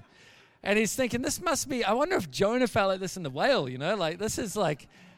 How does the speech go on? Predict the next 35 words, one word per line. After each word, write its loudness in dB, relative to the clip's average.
I -4
wonder 4
if 4
the 2
whale 4
had 2
seats -2
like -2
this, -4
you -6
know?" 2
He's 0
thinking, 4
like, 2
"This -2
is -2
an 0
interesting 0
interior 4
of 2
this -2
big -4
bird. 2
It's -8
quite, 0
it's," -4
and 0
then 4
he 4
realizes, 8
"Well, 2
it 0
must 0
be, -10
yeah, -10